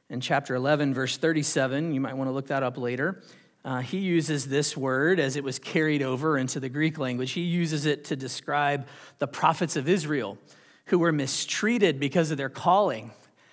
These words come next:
And he lays this word with the same meaning right alongside the words afflicted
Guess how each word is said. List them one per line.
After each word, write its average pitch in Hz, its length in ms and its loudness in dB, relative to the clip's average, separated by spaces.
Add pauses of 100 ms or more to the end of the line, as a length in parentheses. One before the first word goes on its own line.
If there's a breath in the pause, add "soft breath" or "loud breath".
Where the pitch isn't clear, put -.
(220 soft breath)
And 147 100 0
he 208 140 6
lays 214 340 8
this 214 240 8
word 214 320 8
with 185 80 4
the 180 80 2
same 196 340 4
meaning 196 320 4
right 190 320 8
alongside 180 800 6
the 160 100 2
words 165 280 2
afflicted 208 800 0